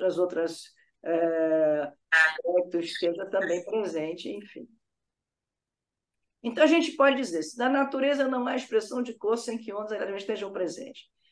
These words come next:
se os sonhos são dotados de cor na sua expressão fenomenológica,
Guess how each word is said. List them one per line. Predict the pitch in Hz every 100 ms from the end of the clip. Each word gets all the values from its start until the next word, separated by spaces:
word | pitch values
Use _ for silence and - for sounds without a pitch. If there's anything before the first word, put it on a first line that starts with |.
| _
se | - 254
os | 247 -
sonhos | 269 285 277
são | 269 254
dotados | 233 220 220 233 226
de | 208
cor | 208 233
na | 214
sua | 214 214
expressão | - 196 190 - 208 214
fenomenológica, | 190 190 185 175 151 120 - -